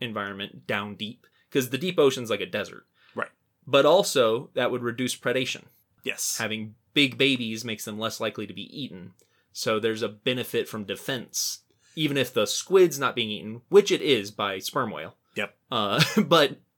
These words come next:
Speaker 1: even if it's not being eaten by most animals, its baby would be. But if it's bigger, it might have a better chance.
Speaker 2: Yeah.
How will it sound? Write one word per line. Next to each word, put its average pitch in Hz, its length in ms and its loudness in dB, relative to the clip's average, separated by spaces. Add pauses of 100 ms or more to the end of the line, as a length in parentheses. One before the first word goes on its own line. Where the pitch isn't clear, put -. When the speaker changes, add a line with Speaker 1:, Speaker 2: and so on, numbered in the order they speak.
(120)
Speaker 1:
even 151 200 6
if 135 80 2
it's 139 100 -4
not 143 140 0
being 127 140 0
eaten 120 160 -4
by 107 120 4
most 147 320 0
animals, 101 420 -4
its 110 200 -10
baby 117 420 -2
would 117 260 -2
be. 101 340 -6 (280)
But 127 120 0
if 110 40 2
it's 117 120 -6
bigger, 214 280 4
it 190 80 -4
might 202 340 -8 (160)
have 196 160 -6
a 190 40 -10
better 196 180 -2
chance. - 460 -10
Speaker 2:
Yeah. 104 80 -12